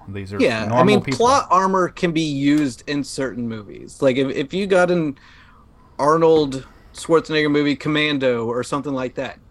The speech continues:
Speaker 2: give that dude plot armor and just have him mow down giant armies of people.
Speaker 1: Yeah.
Speaker 2: I am perfectly okay with
Speaker 1: Sure.
Speaker 2: that. But if it's, you know, a
Speaker 1: Joe
Speaker 2: different
Speaker 1: Schmo.
Speaker 2: kind,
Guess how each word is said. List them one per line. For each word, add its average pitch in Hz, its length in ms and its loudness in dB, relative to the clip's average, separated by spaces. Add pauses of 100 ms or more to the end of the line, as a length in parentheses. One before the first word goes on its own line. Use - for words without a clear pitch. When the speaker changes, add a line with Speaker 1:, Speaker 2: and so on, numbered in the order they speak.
(160)
Speaker 2:
give 175 240 4
that 226 160 2
dude 175 240 -2
plot 151 280 -4
armor 185 300 -4
and 143 120 -8
just 139 180 -14
have 147 240 -8
him 139 220 -4
mow 135 220 0
down 135 320 -4
giant 131 400 -6
armies 123 380 -8
of 107 80 -16
people. - 400 -12 (120)
Speaker 1:
Yeah. 113 200 -8
Speaker 2:
I 151 120 2
am 160 140 2
perfectly 131 480 0
okay 117 260 -2
with 113 140 -4
Speaker 1:
Sure. 113 160 -6
Speaker 2:
that. 82 100 -10 (400)
But 139 140 2
if 139 160 2
it's, - 360 0 (280)
you 151 180 -2
know, 120 460 -4
a 131 80 -6
Speaker 1:
Joe 117 140 -2
Speaker 2:
different 143 360 2
Speaker 1:
Schmo. 98 40 -2
Speaker 2:
kind, 151 440 -6